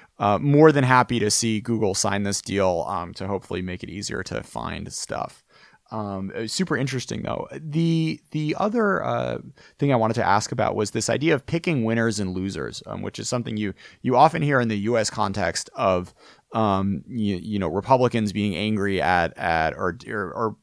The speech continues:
uh, members of both parties actually being angry at the government, sort of, uh, uh, putting their fingers on the scale when it comes to, um, helping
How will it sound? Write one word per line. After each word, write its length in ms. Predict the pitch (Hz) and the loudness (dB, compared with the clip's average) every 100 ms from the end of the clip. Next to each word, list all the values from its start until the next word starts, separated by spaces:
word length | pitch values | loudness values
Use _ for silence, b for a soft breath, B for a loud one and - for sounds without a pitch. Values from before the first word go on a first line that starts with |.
| _ - | _ -4
uh, 340 | 131 113 110 143 | 0 2 2 2
members 260 | 185 165 | 2 4
of 60 | 117 | 4
both 180 | 120 - | 2 2
parties 260 | 117 90 | -2 0
actually 240 | 82 - - | -2 -2 -6
being 220 | 90 76 | -4 -2
angry 340 | 90 95 95 | -2 -2 -4
at 120 | 87 | -4
the 60 | 90 | -4
government, 540 | - 90 92 90 85 B B B | -2 0 0 -4 -6 B B B
sort 260 | - 123 104 | 0 4 6
of, 220 | 101 - | 4 2
uh, 240 | - 82 80 - - | 2 4 2 -2 -4
uh, 80 | 80 | -4
putting 340 | - 160 139 | 2 4 4
their 140 | 117 104 | 2 2
fingers 340 | 139 123 113 | 2 2 2
on 120 | 92 | 0
the 60 | 95 | 0
scale 360 | - 98 95 85 | -2 2 4 4
when 120 | 87 | 0
it 120 | - | -2
comes 320 | - 87 87 | -2 -2 -4
to, 380 | - 101 98 - | -6 -6 -6 -6
um, 260 | 90 78 78 | -4 -4 0
helping 420 | 120 110 104 | 0 0 -2